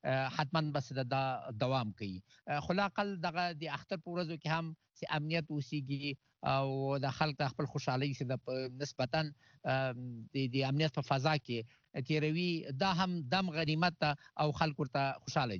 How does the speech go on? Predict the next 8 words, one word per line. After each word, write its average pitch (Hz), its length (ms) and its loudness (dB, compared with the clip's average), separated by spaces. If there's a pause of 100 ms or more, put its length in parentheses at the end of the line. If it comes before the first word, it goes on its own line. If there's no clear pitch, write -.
(160)
دي. 101 200 -4 (300)
اه، 165 200 2
د 170 200 -2
خبرو 214 380 0
لپاره 208 360 2
هم 196 400 0
اکثراً، 180 720 0 (300)
اه، 165 380 0